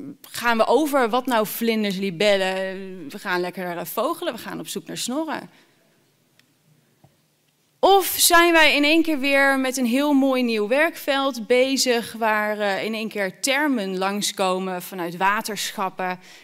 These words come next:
En dan hoor je dingen als snorren, baarden, tenen en je denkt: "Waar gaat het over?" Nou ja, dat laatste is natuurlijk, eh, wat wij doen, want, eh, wanneer er iets gebeurt, en we hoorden net Roy al over K R W's praten en waterkwaliteit en, eh, het belang van, eh,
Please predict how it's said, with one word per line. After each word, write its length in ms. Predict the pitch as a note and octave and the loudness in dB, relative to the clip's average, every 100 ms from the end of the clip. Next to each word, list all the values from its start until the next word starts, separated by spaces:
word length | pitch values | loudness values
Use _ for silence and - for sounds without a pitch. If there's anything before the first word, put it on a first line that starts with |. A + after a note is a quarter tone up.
| _ | _
En 120 | A3+ | -2
dan 180 | C4+ C4 | 0 2
hoor 240 | B3+ C4+ | 2 0
je 80 | C4 | 0
dingen 220 | A#3+ A#3+ | -2 -4
als 360 | D#3 G#3+ - - | -6 -4 -4 -2
snorren, 580 | A#3 G#3+ G#3 G#3 G#3+ G#3 _ _ _ - | -2 -2 -4 -8 -10 -14 _ _ _ -20
baarden, 920 | D#3 F#3+ F#3 F#3+ G3 G3 G3 G#3+ G3+ | -12 -8 -6 -6 -6 -8 -10 -10 -10
tenen 500 | - A3 A3 A3+ G#3+ | -6 -4 -4 -4 -8
en 80 | G3 | -10
je 60 | G3 | -12
denkt: 280 | - F3 - | -12 -14 -16
"Waar 180 | - - - | -20 -20 -14
gaat 500 | B3 E4 E4 D4 - | -8 -6 -6 -8 -12
het 160 | A3+ | -16
over?" 380 | - - G3+ - _ _ _ _ _ _ - - - _ _ _ _ _ _ _ _ _ _ - | -16 -16 -18 -20 _ _ _ _ _ _ -20 -20 -20 _ _ _ _ _ _ _ _ _ _ -2
Nou 120 | C4 | 4
ja, 120 | B3 | 4
dat 120 | B3+ | 4
laatste 460 | C4+ D4 E4 D#4 D#4 | 4 4 4 4 0
is 100 | D4+ | 0
natuurlijk, 600 | D4 - C#4 B3+ A3+ A#3 | 0 0 0 0 -2 0
eh, 280 | A3 G#3 G#3 | 2 2 0
wat 160 | G#3+ | -2
wij 180 | G#3 G3+ | -2 -2
doen, 240 | G3 G3 G#3+ | -2 -6 -4
want, 300 | G#3 G3+ G#3 | -6 -6 -6
eh, 360 | F#3 D3+ D3+ | -4 -4 -6
wanneer 300 | G#3 A3 A3+ | -6 -4 -4
er 80 | A3 | -4
iets 160 | A3 - | -6 -6
gebeurt, 480 | G#3 G#3+ A#3+ C4 | 0 0 0 -2
en 160 | G#3+ G3+ | -6 -6
we 60 | G3 | -4
hoorden 280 | G3+ G3+ | -2 -2
net 120 | G3+ F#3 | -4 -6
Roy 320 | F#3+ G#3+ A3+ | -4 -2 -2
al 360 | G3+ G3 G3 | -2 -2 -2
over 260 | C#3+ F#3+ F#3+ | -2 -4 -8
K 120 | - | -4
R 360 | A3 G#3 E3 F#3+ | -2 0 -2 -2
W's 340 | G3 A3 - | -4 -4 -6
praten 440 | - G3+ G3+ G3 G#3 | -6 -4 -4 -4 -6
en 120 | F3 | -2
waterkwaliteit 1300 | F3+ G3 G#3+ - G#3 G3+ F#3+ - G3+ G3+ G3+ - - | 0 0 -4 -8 -4 -4 -4 -2 -2 -2 -4 -8 -10
en, 240 | F3+ F3+ | -12 -12
eh, 60 | F3+ | -14
het 200 | F3+ F3+ | -16 -14
belang 400 | E3 F3+ G3 G#3+ | -10 -6 -4 -6
van, 260 | F3 F#3+ | -10 -14
eh, 60 | F#3 | -14